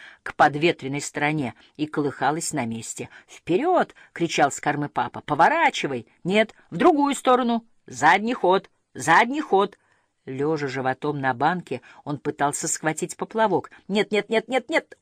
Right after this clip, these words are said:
Ой, сюда! Я имею в виду ту-, туда! Теперь так! Я схватил его! Теперь греби вперед! Прямо вперед!» Схватившись за верхнюю часть сети,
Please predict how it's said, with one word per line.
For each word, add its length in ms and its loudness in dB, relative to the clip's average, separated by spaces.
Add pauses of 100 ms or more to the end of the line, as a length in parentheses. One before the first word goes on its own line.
(180)
Ой, 180 4
сюда! 400 -2 (600)
Я 220 -2
имею 180 -2
в 20 -2
виду 120 4
ту-, 240 -4 (120)
туда! 300 4 (520)
Теперь 300 2 (280)
так! 320 -2 (360)
Я 160 -6
схватил 500 -2
его! 180 0 (340)
Теперь 240 2
греби 260 -2
вперед! 440 2 (360)
Прямо 220 2
вперед!» 500 -2 (1040)
Схватившись 800 -8
за 140 -4
верхнюю 380 -6
часть 280 -6
сети, 440 -8